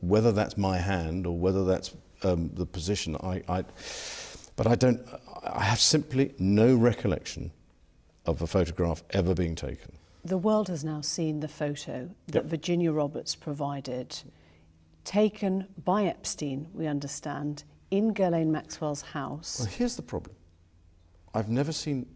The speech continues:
Speaker 1: Epstein with a camera in my life.
Speaker 2: I think it was Virginia Roberts' camera. She said a little Kodak one that she lent to Epstein. He took a photo, and your arm
Speaker 1: Well,
Speaker 2: is
Speaker 1: I don't,
Speaker 2: round
Speaker 1: I,
Speaker 2: her
Speaker 1: listen,
Speaker 2: waist.
Speaker 1: I don't remember,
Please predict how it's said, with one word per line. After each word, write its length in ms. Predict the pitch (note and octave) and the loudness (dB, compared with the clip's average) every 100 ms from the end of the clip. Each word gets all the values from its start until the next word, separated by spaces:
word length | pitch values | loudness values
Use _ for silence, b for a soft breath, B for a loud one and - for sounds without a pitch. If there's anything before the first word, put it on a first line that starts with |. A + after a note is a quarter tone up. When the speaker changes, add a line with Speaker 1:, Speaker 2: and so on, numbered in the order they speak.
| - | -10
Speaker 1:
Epstein 440 | G2 - - E2+ F2 | -8 -8 -6 -4 -4
with 100 | E2+ | -8
a 60 | |
camera 440 | - F2 D#2 D2+ D2+ - - | -8 -8 -6 -8 -10 -16 -12
in 120 | F2 D#2+ | -8 -6
my 120 | D2 | -6
life. 420 | C2 C#2 F#2+ - - _ _ - | -8 -10 -12 -14 -20 _ _ -6
Speaker 2:
I 80 | E3+ | -4
think 280 | - F#3+ | -2 -2
it 80 | F3+ | -2
was 140 | E3 C#3+ | -6 -4
Virginia 380 | D3+ E3+ D#3+ | -4 -2 -2
Roberts' 420 | D#3 D#3 D3 - - | -2 -4 -6 -8 -10
camera. 480 | - D#3+ C#3+ C#3 F#3+ | -8 -4 -4 -4 -8
She 160 | - | -10
said 180 | D3 D3+ | -6 -4
a 60 | D3+ | -2
little 400 | F3+ E3 D#3 - - | -2 0 -4 -6 -14
Kodak 320 | - E3 D#3 | -2 0 0
one 240 | D#3 D3+ D3 | -2 -2 -2
that 140 | - - _ _ - | -4 -12 _ _ -16
she 300 | - - D#3+ | -12 -4 0
lent 260 | E3+ F3 D3+ | 2 2 2
to 100 | E3 | -4
Epstein. 400 | D#3 - - D3+ | -4 -4 -4 -4
He 100 | D3 | -6
took 300 | D3 B3 A#3+ | -4 -4 -4
a 40 | E3 | -6
photo, 600 | - D#3 C#3+ - D3+ D3+ B B B - | -2 -2 -2 -4 -6 -8 B B B 2
and 200 | F3 D#3+ | 2 2
your 260 | G3+ F#3+ | 2 4
arm 340 | F3+ E3 D#3+ D#3+ - - | 2 2 0 -4 -4 0
Speaker 1:
Well, 120 | G#2 | 4
Speaker 2:
is 80 | A2+ | 4
Speaker 1:
I 40 | |
don't, 160 | C3 B2 | 6 4
Speaker 2:
round 260 | D#3+ D#3 | 4 0
Speaker 1:
I, 280 | A2 - - | -2 -4 -8
Speaker 2:
her 60 | A2+ | -4
Speaker 1:
listen, 140 | D3+ | 0
Speaker 2:
waist. 200 | D3+ C#3+ | 0 0
Speaker 1:
I 100 | B2 | -2
don't 220 | A#2+ B2+ | 0 0
remember, 640 | B2 A#2+ B2 A#2 A2 A2 | 0 2 2 0 0 -4